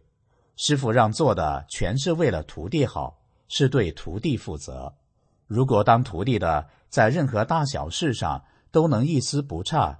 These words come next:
按师傅说的标准做到位，很多时候就不用去吃大亏、撞南墙了。想想也有道理啊，这一个不回头，你看着事挺小的，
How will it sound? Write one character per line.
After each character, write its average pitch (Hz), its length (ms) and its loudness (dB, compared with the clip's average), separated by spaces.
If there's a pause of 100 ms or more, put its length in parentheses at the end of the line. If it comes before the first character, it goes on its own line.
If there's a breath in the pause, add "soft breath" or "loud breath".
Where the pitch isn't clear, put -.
按 113 220 2
师 - 180 -4
傅 160 140 -4
说 156 240 0
的 104 140 -2
标 160 260 4
准 69 320 -8
做 120 220 -2
到 107 160 2
位， 101 340 0 (440 soft breath)
很 104 200 -2
多 139 160 6
时 98 160 -2
候 78 420 -2
就 107 180 0
不 82 180 -6
用 147 160 2
去 101 220 -4
吃 - 200 -4
大 110 260 -2
亏、 135 400 0 (120)
撞 98 240 -2
南 78 200 -6
墙 69 280 -10
了。 104 260 -2 (1040)
想 113 260 2
想 104 240 4
也 101 180 2
有 92 120 0
道 120 220 6
理 87 160 -2
啊， 71 320 -4 (320)
这 190 160 2
一 131 140 4
个 135 180 4
不 120 200 -2
回 98 220 -2
头， 107 480 -4 (260)
你 101 200 -2
看 190 200 2
着 110 160 0
事 120 280 -2
挺 104 220 -4
小 65 340 -4
的， 85 320 -4